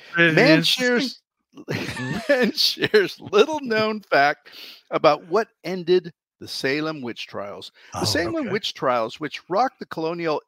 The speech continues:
Speaker 2: community of Salem in sixteen ninety-two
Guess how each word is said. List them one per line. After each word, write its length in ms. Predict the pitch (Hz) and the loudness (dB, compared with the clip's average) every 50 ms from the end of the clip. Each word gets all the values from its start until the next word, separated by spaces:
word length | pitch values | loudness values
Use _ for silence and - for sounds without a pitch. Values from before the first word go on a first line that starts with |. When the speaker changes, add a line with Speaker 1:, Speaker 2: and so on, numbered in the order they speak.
| _ - | _ -16
Speaker 2:
community 520 | - 151 143 143 139 131 117 120 123 - | -14 -10 -8 -8 -8 -8 -8 -8 -8 -8
of 120 | - 117 | -8 -8
Salem 500 | - - - 254 277 277 208 143 131 147 - | -8 -8 -6 -6 -6 -4 -6 -6 -8 -10 -12
in 120 | - 131 - | -14 -14 -14
sixteen 520 | - - - 233 - - - 240 233 214 | -12 -12 -12 -12 -12 -12 -12 -10 -8 -6
ninety-two 600 | 190 180 180 170 190 185 - - 135 131 147 | -4 -4 -4 -4 -8 -10 -10 -8 -8 -8 -8